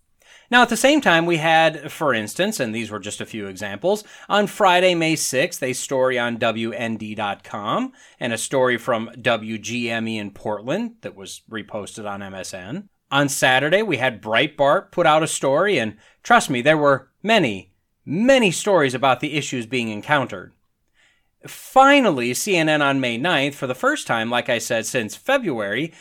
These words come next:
came out with a story and then eight hours later basically republished that story with Psaki's comments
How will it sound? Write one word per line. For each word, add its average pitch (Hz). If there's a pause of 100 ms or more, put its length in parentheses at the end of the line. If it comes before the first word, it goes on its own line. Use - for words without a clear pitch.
(160)
came 233
out 131
with 139
a 143
story 185
and 180
then 151
eight 120
hours 113
later 110 (260)
basically 123
republished 135
that 139
story 135
with 120
Psaki's 117
comments 151